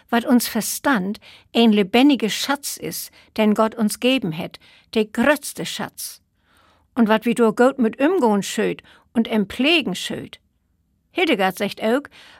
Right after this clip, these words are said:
wat so ein lebendiger Schatz mit viel Arbeit verbunden ist und kein Ruh geben deit. Uns Verstand mogt Möch, köst Tiet, köst auch viel Geduld, em zu hegen und zu pflegen.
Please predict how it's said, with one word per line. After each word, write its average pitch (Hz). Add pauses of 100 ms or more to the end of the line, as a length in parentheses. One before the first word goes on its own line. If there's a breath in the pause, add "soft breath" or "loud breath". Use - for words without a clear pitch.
wat 226
so 277
ein 247
lebendiger 233
Schatz -
mit 233
viel 254
Arbeit 220
verbunden 202
ist -
und 220
kein 233
Ruh 226
geben 196
deit. 180 (720)
Uns 240
Verstand 226
mogt 220
Möch, 214 (280 soft breath)
köst -
Tiet, - (720)
köst 233
auch 202
viel 220
Geduld, 220
em 202
zu 208
hegen 214
und 190
zu 196
pflegen. 226